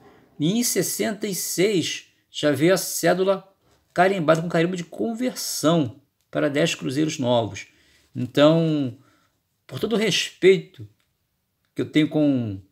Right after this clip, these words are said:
os meus ouvintes, as pessoas que me seguem, então, além desta cédula aqui, eu vou mostrar também, no decorrer do vídeo, as outras cédulas também, tá? Então, eu vou mostrar primeiramente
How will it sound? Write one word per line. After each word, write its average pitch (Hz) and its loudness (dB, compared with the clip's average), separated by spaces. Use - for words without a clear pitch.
os - -8
meus 127 -2
ouvintes, 127 -2
as - -14
pessoas 135 -8
que - -8
me 131 -4
seguem, 139 2
então, 143 2
além 151 2
desta 196 0
cédula 160 -2
aqui, 160 -4
eu 117 -4
vou 139 2
mostrar 151 2
também, 135 -2
no 107 -14
decorrer 131 -2
do 120 -4
vídeo, 127 -4
as 117 -4
outras 160 2
cédulas 147 2
também, 101 -8
tá? 107 -10
Então, 120 -6
eu 127 -2
vou 127 -2
mostrar 147 0
primeiramente 156 0